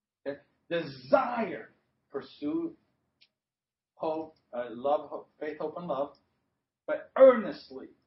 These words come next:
pursue the gifts. Pro-, especially with prophesying.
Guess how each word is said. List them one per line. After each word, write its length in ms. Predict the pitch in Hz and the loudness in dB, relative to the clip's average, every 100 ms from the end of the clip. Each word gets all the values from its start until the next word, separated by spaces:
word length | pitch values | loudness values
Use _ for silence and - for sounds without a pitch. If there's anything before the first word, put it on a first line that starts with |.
| _ _ - | _ _ -16
pursue 420 | 131 - 143 135 117 | -14 -14 -12 -12 -12
the 60 | |
gifts. 240 | 107 101 - _ _ _ _ _ _ _ _ - | -16 -18 -20 _ _ _ _ _ _ _ _ -10
Pro-, 200 | 185 - 135 | -8 -8 -10
especially 500 | - 233 247 226 202 | -4 -2 0 0 0
with 200 | 175 - | -2 -2
prophesying. 560 | 170 - - - - | -2 -2 -10 -18 -18